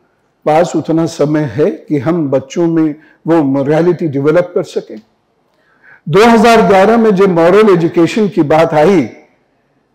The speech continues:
तो एक मॉरल education शुरू हुई और वो भी पुस्तकों में।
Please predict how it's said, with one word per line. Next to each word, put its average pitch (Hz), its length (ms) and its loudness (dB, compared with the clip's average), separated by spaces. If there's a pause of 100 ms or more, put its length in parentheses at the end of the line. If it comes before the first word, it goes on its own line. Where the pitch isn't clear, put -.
(640)
तो 214 60 2
एक 262 100 6
मॉरल 220 520 4
education 220 600 2
शुरू 220 340 2
हुई 175 420 2 (560)
और 180 140 2
वो 170 200 2
भी 190 160 2
पुस्तकों 143 600 -4
में। 123 180 -6